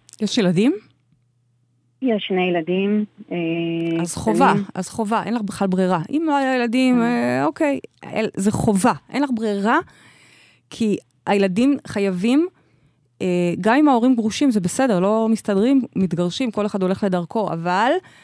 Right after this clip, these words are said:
Speaker 1: ההור-, הילדים חייבים שיהיה פה כוח מאוחד.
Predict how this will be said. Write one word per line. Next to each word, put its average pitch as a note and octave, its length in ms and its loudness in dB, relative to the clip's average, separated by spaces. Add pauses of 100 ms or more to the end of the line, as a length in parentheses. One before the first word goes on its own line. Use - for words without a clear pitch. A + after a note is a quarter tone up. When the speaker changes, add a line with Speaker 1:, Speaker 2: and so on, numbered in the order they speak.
(300)
Speaker 1:
ההור-, F#3 300 0
הילדים F#3 340 2
חייבים G#3 600 0 (460)
שיהיה G#3 380 0
פה A#3 220 -2
כוח G#3+ 280 -2
מאוחד. F3+ 400 0